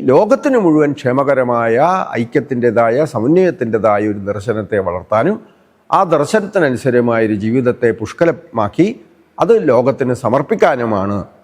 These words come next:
അതുകൊണ്ട് എൻ്റെ ഈ സാധന ഞാൻ നിർത്തേണ്ടതില്ല. അവിശ്രമം, അവികലം, ആ, അനുസ്യൂതം ഞാൻ ഈ സാധന തുടരേണ്ടതാണ് എന്ന ഒരു ദൃഢനിശ്ചയമാണ് ഈ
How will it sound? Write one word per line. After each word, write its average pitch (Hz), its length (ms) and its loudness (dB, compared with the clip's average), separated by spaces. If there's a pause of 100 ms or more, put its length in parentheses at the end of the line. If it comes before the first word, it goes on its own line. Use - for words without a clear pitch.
(160)
അതുകൊണ്ട് 160 360 2 (220)
എൻ്റെ 107 160 -2
ഈ 110 160 -2
സാധന 104 280 0 (120)
ഞാൻ 107 180 -2
നിർത്തേണ്ടതില്ല. 113 680 0 (680)
അവിശ്രമം, 117 580 0 (180)
അവികലം, 120 440 0 (600)
ആ, 104 40 -12 (140)
അനുസ്യൂതം 135 540 2 (200)
ഞാൻ 110 120 -2
ഈ 107 140 -4
സാധന 107 320 2
തുടരേണ്ടതാണ് 107 920 0 (480)
എന്ന 160 260 0
ഒരു 147 200 2 (100)
ദൃഢനിശ്ചയമാണ് 123 1000 0 (420)
ഈ 113 80 -2